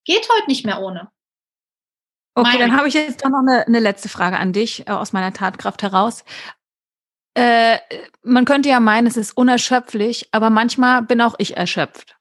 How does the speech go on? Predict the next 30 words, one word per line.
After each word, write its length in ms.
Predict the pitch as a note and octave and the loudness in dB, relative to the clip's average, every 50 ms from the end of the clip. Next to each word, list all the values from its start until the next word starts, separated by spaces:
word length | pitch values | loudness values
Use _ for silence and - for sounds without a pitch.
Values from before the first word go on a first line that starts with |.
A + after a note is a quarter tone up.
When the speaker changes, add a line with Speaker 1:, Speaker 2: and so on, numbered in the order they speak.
| _ _ _ | _ _ _
Speaker 1:
Ja. 140 | G#3+ F#3 - - - _ _ - | -18 -18 -18 -18 -20 _ _ -4
Speaker 2:
Oder 80 | F3+ | -4
hab 140 | F3+ F3 - | -4 -4 -4
keinen 200 | - E3 D#3 D3+ | -4 -4 -4 -2
Bock. 320 | D#3 D3 - - - - _ _ _ _ _ _ _ _ | -2 -4 -4 -4 -10 -20 _ _ _ _ _ _ _ _
Speaker 1:
Ja. 100 | G#3 G3+ | -2 0
Speaker 2:
Oder 180 | G3+ G3+ G3 F3+ | 2 2 2 2
bin 360 | F3+ G3 F#3+ F#3 F3+ F3 _ _ _ _ _ - | 2 0 0 0 -2 -4 _ _ _ _ _ 0
nicht 340 | G3 G3+ G#3 A3 - - | 4 4 4 4 2 2
motiviert. 720 | A#3+ G#3+ G3 - G#3 F#3+ E3 E3+ D3+ C3+ C#3 - - - _ _ - - - - - - | 0 0 0 2 -2 -4 -2 -2 -4 -4 -4 -8 -16 -20 _ _ -18 -18 -16 -16 -18 -18
Und 120 | - - G#3 | -10 -2 0
dann 160 | G#3+ G#3+ G#3 | 0 2 2
könnte 200 | - B3 A#3+ A3+ | 2 2 0 0
ich 60 | - | 0
ja 80 | A#3 G#3 | -2 0
denken, 300 | G#3+ G#3 A3 - G#3 G3 | 0 0 0 0 -4 -6
hey, 340 | - - - G3 A3 A#3+ A3 | -6 -6 -2 2 2 2 2
aber 140 | G3 G3+ G3 | 2 0 -2
Tatkraft 480 | - G#3+ A#3 A#3+ - - A3 G#3 - | 0 -2 -4 -4 -2 -2 -2 -2 -2
ist 120 | - G#3+ - | -6 -8 -8
doch 80 | G#3+ | -8
vorne 440 | - - B3 B3+ C4 C#4 C#4 A#3+ G#3+ | -4 -2 0 2 4 4 4 4 4
und 140 | G3 G#3 G#3 | 2 0 0
positive 400 | - B3 A#3+ A3+ G#3+ B3 A3+ - | 2 0 0 2 0 -2 -4 -4
Einstellung 340 | - A3 A3+ - B3 A#3+ A3+ | -2 -2 -2 -2 0 0 0
ist 100 | A3+ - | 0 2
auch 200 | - A3+ A3+ - | 0 -2 0 2
weit 180 | B3 A#3 G#3+ - | 0 0 0 0
vorne. 460 | - - G3+ F#3 F3 F3 F3+ F3 F#3+ | -4 0 2 2 4 4 2 2 2
Warum 480 | F#3+ F#3 F#3+ G3+ G#3+ G#3+ A3 A3 A3 | 0 0 2 2 2 2 2 0 -2